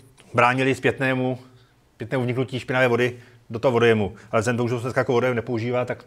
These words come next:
to pak nějakou dobu bylo takové otevřený a dneska už tam ty dvířka nejsou vůbec. Je to trošku zanesený pískem, ale voda z toho stále proudí a stále napájí potůček Světlička. V nedávné době byl obnovený ještě druhý zdroj. V bočním údolíčku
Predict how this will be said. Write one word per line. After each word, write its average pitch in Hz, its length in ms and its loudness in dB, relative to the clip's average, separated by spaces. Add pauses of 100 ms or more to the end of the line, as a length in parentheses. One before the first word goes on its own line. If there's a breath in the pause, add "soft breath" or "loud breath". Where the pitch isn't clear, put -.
to 117 80 -16
pak 110 160 -10
nějakou 127 180 -4
dobu 123 80 -2
bylo 123 100 -2
takové 123 140 -2
otevřený 117 380 -4
a - 20 -6
dneska 127 220 -8
už 107 60 -8
tam 117 100 -8
ty 120 60 -12
dvířka 110 300 -8
nejsou 107 380 -6 (460 soft breath)
vůbec. 101 500 -6 (320 soft breath)
Je 117 40 -6
to 110 40 -4
trošku 110 200 -10
zanesený 113 320 -6
pískem, 110 360 -8
ale 110 160 -6
voda 110 240 -10
z - 40 -14
toho 113 100 -8
stále 110 180 -8
proudí 107 280 -6
a 107 40 -8
stále 107 240 -8 (120)
napájí 104 360 -10 (400 soft breath)
potůček 101 320 -10
Světlička. - 460 -14 (1200 soft breath)
V 107 60 -6
nedávné 151 280 2
době 143 200 2
byl 160 100 0
obnovený 151 280 -2
ještě 160 140 -4
druhý 131 200 0
zdroj. 139 440 0 (840 soft breath)
V 110 160 -16
bočním 135 280 -2
údolíčku 143 640 0